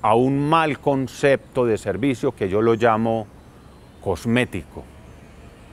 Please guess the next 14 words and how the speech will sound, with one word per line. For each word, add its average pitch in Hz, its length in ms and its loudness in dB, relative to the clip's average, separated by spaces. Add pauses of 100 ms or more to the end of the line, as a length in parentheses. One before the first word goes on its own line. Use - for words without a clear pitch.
(600)
Y 165 80 4
todas 233 280 6
las 208 160 6
empresas, 175 680 4
dije, 156 480 4 (1000)
se 131 240 4
dedicaron 139 800 2 (420)
a 104 220 2
hacer 120 380 2
del 117 180 2
servicio 110 640 0 (160)
de 127 200 4
esa 202 200 2
manera 165 600 2